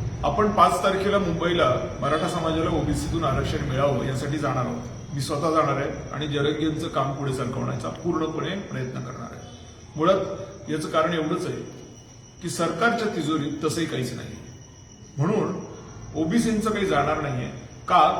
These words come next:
कारण का ओबीसींकडे आत्ताच काही नाहीये. मग काय चाललंय? फक्त ढोंगबाजी चाललीये. म्हणजे मराठा आणि ओबीसीत वाद लावून टाकायचे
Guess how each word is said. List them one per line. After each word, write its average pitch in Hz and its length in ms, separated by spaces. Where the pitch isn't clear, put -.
कारण 180 140
का 202 140
ओबीसींकडे 185 520
आत्ताच - 340
काही 120 140
नाहीये. - 260
मग 220 140
काय 240 200
चाललंय? 156 320
फक्त - 560
ढोंगबाजी 165 840
चाललीये. 117 400
म्हणजे 165 600
मराठा 175 380
आणि 165 220
ओबीसीत 156 400
वाद 139 220
लावून 170 220
टाकायचे 123 400